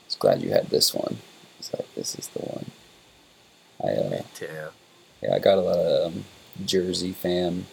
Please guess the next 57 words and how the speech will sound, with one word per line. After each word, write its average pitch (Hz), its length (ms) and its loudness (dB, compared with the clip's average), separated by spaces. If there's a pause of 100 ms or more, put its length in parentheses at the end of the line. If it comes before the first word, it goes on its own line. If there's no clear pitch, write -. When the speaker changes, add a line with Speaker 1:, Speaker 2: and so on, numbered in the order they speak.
(140)
Speaker 1:
too, 82 320 0
so - 180 0
we 87 120 2
were 87 120 6
always 87 280 4
listening 76 340 0
to 78 80 -2
Bruce. - 380 0
And 80 120 0
for 90 120 8
a 85 60 8
while, 98 360 12
I 85 40 8
was, 76 180 4
like, 67 300 4
pretty, 76 420 2 (1500)
I 90 40 8
don't 87 100 6
know, 78 160 8
I - 20 4
just 80 160 4
thought 85 140 10
it - 20 10
was, 71 100 4
like, - 180 2
cheesy 80 500 4
and 76 100 4
didn't 78 260 4
love 82 220 8
all 82 180 10
the 78 60 4
saxophones - 680 6
Speaker 2:
Yeah. 110 240 8
Speaker 1:
and 78 240 2
stuff 80 360 6 (100)
blasting 78 420 6
at 76 120 2
me 82 100 0
when 80 80 0
I 78 80 4
was 78 100 0
a 78 40 -4
kid. 90 340 8
And 82 100 -2
then 82 220 -2 (720)
kinda 85 160 6
the 82 60 8
older 80 260 8
I 78 60 10
got, 78 180 8
I 73 40 10
was - 100 4
like, - 180 -8
"Wow, 82 120 2
there's - 200 2
some 82 260 2
real, 85 420 4